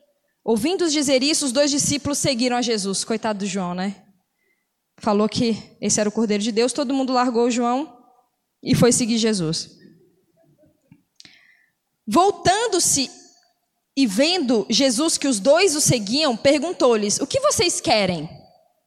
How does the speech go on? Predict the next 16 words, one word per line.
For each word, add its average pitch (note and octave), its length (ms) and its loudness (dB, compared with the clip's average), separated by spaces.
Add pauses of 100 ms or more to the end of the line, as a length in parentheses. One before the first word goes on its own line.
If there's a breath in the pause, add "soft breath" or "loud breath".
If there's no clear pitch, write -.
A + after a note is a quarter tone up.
(340)
E A#3 100 0
eles B3+ 220 2
disseram: A#3 420 0
"Rabi, G3+ 580 -2 (1400)
mestre, F#3+ 540 0 (880)
onde A4 200 2
você F4+ 240 -2
está D4 180 0
hospedado?" F3+ 680 -2 (1300)
Jesus B3 280 0
respondeu: G#3+ 640 0 (180)
"Venham D4 440 0
e E4+ 100 0
verão." B3 480 2 (640 soft breath)
Então F#4 360 0
foram, A#3+ 520 2